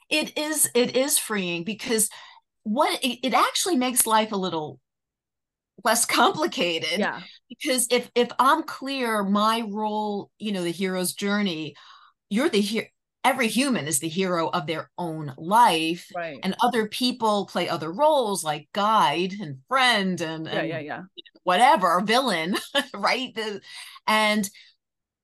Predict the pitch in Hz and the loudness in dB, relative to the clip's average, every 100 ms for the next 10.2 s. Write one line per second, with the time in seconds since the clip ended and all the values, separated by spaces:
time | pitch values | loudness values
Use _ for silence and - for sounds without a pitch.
0 | _ _ - 269 311 - 285 269 247 220 | _ _ 2 2 4 0 -2 -2 -2 -4
1 | - 262 262 214 185 208 196 - 311 330 | -2 -2 0 -4 -6 -6 -8 -6 -4 -4
2 | 240 190 208 285 294 254 240 240 - _ | -2 -2 0 2 2 0 -2 -4 -10 _
3 | _ _ 208 214 190 143 190 269 220 190 | _ _ -2 0 -2 0 4 4 4 2
4 | 190 185 - _ _ _ 196 - 214 247 | -2 -6 -16 _ _ _ -18 -2 2 4
5 | 262 208 233 294 254 208 202 196 - 202 | 2 -2 0 0 -2 -4 -2 -4 -4 -8
6 | - 202 202 - 220 208 196 170 _ _ | -6 2 2 2 -4 -4 -4 -6 _ _
7 | _ _ - 254 403 269 165 151 139 151 | _ _ -4 0 2 0 0 -4 -4 -2
8 | 269 - - _ 208 214 208 - 226 220 | -4 -8 -20 _ -2 2 2 2 2 -2
9 | - - 220 214 208 226 294 233 160 95 | -4 -6 -6 -4 -4 -4 -6 -6 -6 -8
10 | 50 - | -12 -18